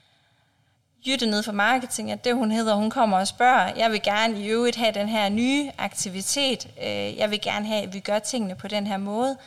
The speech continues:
jamen så er det jo bare, at der forhåbentlig starter en eller anden G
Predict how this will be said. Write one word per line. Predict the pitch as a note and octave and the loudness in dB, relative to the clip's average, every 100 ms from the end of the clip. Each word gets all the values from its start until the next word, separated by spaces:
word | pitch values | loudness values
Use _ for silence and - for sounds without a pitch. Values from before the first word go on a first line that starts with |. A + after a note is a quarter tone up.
| - _ _ | -20 _ _
jamen | G#3 G3+ A3 | -6 -6 -4
så | - C#4 | 0 2
er | A#3+ | 4
det | A#3 | 2
jo | - | -2
bare, | - A3 | 0 2
at | A3 | 0
der | A3 G3+ - | 0 -4 -4
forhåbentlig | - A3+ C4+ A#3 F#3 G3+ | -8 0 2 2 -2 -4
starter | - A3+ C4 | 0 2 2
en | G3 G#3+ | 0 0
eller | F#3+ G3 | -2 0
anden | G#3+ | 0
G | A#3+ | -2